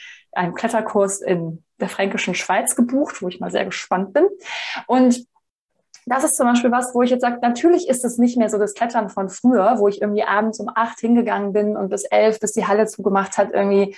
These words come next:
äh, Routen gezogen habe. Jo, das ist ein bisschen anders und nichtsdestotrotz, das Glücksgefühl ist ja ähnlich.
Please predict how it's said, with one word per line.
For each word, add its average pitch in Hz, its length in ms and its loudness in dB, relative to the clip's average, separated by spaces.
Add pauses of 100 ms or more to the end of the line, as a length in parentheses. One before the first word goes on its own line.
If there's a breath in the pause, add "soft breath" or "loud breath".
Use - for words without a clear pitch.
(300 loud breath)
äh, 202 100 2
Routen 214 340 2
gezogen 180 460 0
habe. 185 380 0 (880 loud breath)
Jo, 240 340 0
das 214 140 -4
ist 240 100 -2
ein 247 80 6
bisschen 233 220 0
anders 247 420 0
und 214 160 -2
nichtsdestotrotz, 285 680 -2
das 185 160 -8
Glücksgefühl 247 800 2 (400)
ist 196 140 -6
ja 196 80 0
ähnlich. 190 600 -2